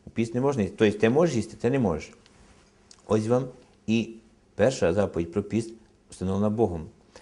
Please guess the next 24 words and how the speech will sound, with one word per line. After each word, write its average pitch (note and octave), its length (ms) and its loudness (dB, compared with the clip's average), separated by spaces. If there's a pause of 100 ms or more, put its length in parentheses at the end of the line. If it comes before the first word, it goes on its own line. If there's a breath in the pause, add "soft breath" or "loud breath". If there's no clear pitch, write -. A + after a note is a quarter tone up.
(100 loud breath)
Ми A#2+ 120 2
знаємо B2 320 4
знову B2+ 200 2
ж - 80 -6
таки G#2 200 -4
із A#2 340 -2 (560 soft breath)
Святого B2+ 320 2
Письма B2+ 340 -2
Старого C#3+ 300 4
Заповіту, G2 480 0
що F#2 340 0 (360)
цей A2 180 4
же G#2 80 0
ж - 60 -12
пророк G#2+ 280 0
Моїсей G#2+ 400 0
постився F2+ 460 -10
сорок G#2 320 -2
днів. F2 200 -8 (540 soft breath)
Пророк A2+ 400 2
Ілля A2 340 4
постився - 520 -8
сорок C3+ 320 0
днів. E2 180 -6